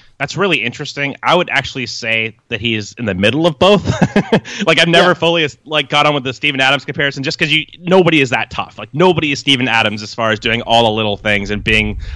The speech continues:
Speaker 1: like, that high level as far <laughs> as his physicality. But I do think those two are kind of an interesting combination for Jackson Hayes. I, I think that he's gonna be bigger than Capella as far as frame. I do think he's gonna fill out and be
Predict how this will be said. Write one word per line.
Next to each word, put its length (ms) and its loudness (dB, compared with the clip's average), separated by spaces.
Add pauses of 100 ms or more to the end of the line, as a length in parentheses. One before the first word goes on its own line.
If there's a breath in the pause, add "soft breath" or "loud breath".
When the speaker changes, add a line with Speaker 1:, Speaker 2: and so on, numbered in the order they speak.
Speaker 1:
like, 240 -4
that 280 2 (180)
high 240 0
level 340 -2
as 120 -8
far 220 0
<laughs> 40 -10
as 120 -4
his 180 -6
physicality. 720 -2 (320 loud breath)
But 100 4
I 80 4
do 140 -2
think 280 -6
those 260 4
two 260 0
are 120 0
kind 200 0
of 220 -4
an 80 -2
interesting 420 -4
combination 880 0
for 100 -6
Jackson 380 -4
Hayes. 260 -6
I, 280 0
I 60 0
think 160 -2
that 80 0
he's 120 0
gonna 120 -4
be 80 0
bigger 300 0
than 120 -2
Capella 400 0
as 120 -8
far 180 -2
as 100 -6
frame. 440 0 (240 loud breath)
I 80 -2
do 120 2
think 140 -2
he's 80 -4
gonna 140 0
fill 220 2
out 180 4
and 120 -6
be 180 -10